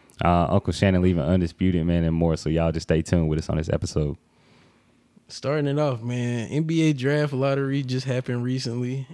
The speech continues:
Speaker 2: and, uh, the San Antonio Spurs, you know, once upon a time, my San Antonio Spurs, you know, got the number
Speaker 1: <laughs>
Speaker 2: one pick, and we already know who everybody's gonna pick.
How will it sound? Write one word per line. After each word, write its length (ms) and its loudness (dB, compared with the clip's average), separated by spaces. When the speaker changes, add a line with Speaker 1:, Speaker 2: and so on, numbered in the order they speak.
Speaker 2:
and, 220 -10
uh, 180 -10
the 100 -12
San 300 -4
Antonio 460 -2
Spurs, 400 -10
you 100 -12
know, 240 -10
once 300 -4
upon 240 -6
a 40 -8
time, 320 -8
my 140 -8
San 280 -8
Antonio 400 -10
Spurs, 520 -10
you 80 -6
know, 140 -6
got 220 -6
the 120 0
number 260 4
Speaker 1:
<laughs> 20 4
Speaker 2:
one 120 0
pick, 300 0
and 680 -2
we 220 0
already 280 4
know 160 0
who 180 -4
everybody's 540 -4
gonna 240 -12
pick. 280 -12